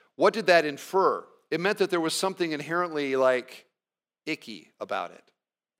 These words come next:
Let's not do that, okay? Let's talk about it the way God talks about it. It's wonderful. It's very, very good.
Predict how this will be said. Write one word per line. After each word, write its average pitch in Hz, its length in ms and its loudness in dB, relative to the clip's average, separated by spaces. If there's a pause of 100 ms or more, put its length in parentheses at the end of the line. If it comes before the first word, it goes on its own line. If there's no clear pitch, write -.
(100)
Let's - 160 -4
not 269 160 0
do 247 160 -4
that, 107 240 -6 (400)
okay? 185 220 2 (800)
Let's 214 180 2
talk 294 300 4
about 131 260 4
it 151 80 -2
the 190 60 -4
way 214 100 4
God 254 240 4
talks - 260 0
about 85 240 -8
it. 80 80 -20 (460)
It's 170 180 -6
wonderful. 156 640 0
It's 151 200 -6
very, 139 560 2 (720)
very 113 580 0 (500)
good. 110 400 -4